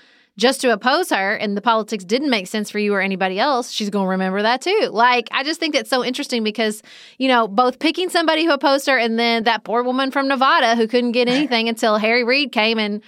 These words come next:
prostrated himself, you know, like, it's just fascinating.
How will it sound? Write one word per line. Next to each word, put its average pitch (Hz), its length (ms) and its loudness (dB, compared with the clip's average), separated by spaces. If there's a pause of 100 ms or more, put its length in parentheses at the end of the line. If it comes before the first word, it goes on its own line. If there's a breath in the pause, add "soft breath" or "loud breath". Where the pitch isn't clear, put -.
(140 soft breath)
prostrated 226 540 0
himself, 214 400 0
you 311 120 -2
know, 277 200 4
like, 277 240 2
it's 302 140 -2
just 415 180 0
fascinating. 226 800 -2